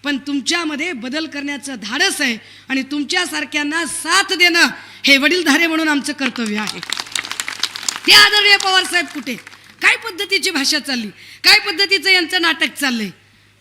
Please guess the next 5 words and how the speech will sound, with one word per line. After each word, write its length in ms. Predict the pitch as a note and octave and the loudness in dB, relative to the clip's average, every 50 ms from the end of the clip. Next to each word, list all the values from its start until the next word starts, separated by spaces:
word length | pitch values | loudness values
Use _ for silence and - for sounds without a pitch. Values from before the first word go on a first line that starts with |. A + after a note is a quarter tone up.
| G#3 A3 | -6 -4
गलिच्छ 300 | C#4+ F4 G4 - - G4 | -4 -4 -2 0 -2 -2
पद्धतीने 600 | G4+ G4+ G4 D#4+ F#4 G#4 G4+ G4+ G4+ A4 A4+ - _ _ _ _ _ _ _ - | -2 -4 -12 -12 -12 -10 -8 -8 -8 -8 -10 -14 _ _ _ _ _ _ _ -6
महापुरुषांचा 760 | A#3+ A#3+ A#3 C#4+ - F#4 G4 F#4+ - F#4 G#4 G4 - G#4 G#4+ | -2 -2 -2 -2 -2 -4 -4 -2 -2 -2 -4 -4 -4 -6 -6
अपमान 320 | G#4 G#4+ A4+ A4+ A4+ G#4 | -6 -6 -10 -12 -12 -12
करतात. 340 | G#4+ - A#4+ A4+ - A#4 | -10 -12 -14 -12 -12 -16